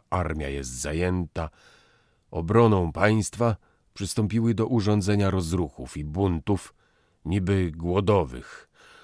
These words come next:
chociaż jako żywo nikt nie słyszał jeszcze, żeby chociaż jeden człowiek z głodu umarł. „Wszystko to niemiecka robota”, zaopiniował pułkownik Rubowicz. „Posłać na nich kulomioty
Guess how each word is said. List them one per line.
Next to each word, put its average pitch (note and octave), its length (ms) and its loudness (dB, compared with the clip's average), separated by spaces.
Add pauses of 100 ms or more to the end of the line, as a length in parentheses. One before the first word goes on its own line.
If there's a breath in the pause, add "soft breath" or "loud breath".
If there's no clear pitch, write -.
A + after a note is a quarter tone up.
(120)
chociaż - 640 -4
jako D2+ 360 -4
żywo A2 380 2
nikt A2 520 2
nie F#2+ 120 2
słyszał E2 460 -2
jeszcze, F2+ 420 -4
żeby F2+ 240 -4
chociaż F2 360 -6
jeden G#2 380 -2
człowiek G2+ 460 -2
z C2+ 100 -10
głodu C#2+ 400 -10
umarł. B1 540 -10 (920 loud breath)
„Wszystko G#3+ 480 -2
to F#3 120 0
niemiecka E3 600 0
robota”, F2+ 960 -2 (260 soft breath)
zaopiniował C#2+ 1000 -8 (120)
pułkownik A#1+ 760 -12
Rubowicz. B1 920 -14 (580 loud breath)
„Posłać - 560 0
na C3 120 -2
nich C3+ 200 -2
kulomioty B2+ 760 -2